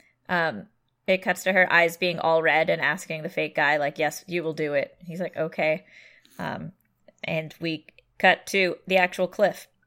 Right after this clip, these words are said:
which is insanely high and insanely steep. Um,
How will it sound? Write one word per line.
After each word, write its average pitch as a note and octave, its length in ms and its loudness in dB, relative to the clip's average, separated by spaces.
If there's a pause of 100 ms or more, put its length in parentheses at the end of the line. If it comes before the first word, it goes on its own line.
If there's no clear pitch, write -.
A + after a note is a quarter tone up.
(680)
which G3 180 -2
is F#3 100 -2
insanely F#3 560 4
high D3+ 280 2
and D3+ 200 -2
insanely D3+ 460 -10
steep. G#3 380 -10 (580)
Um, C3+ 460 -2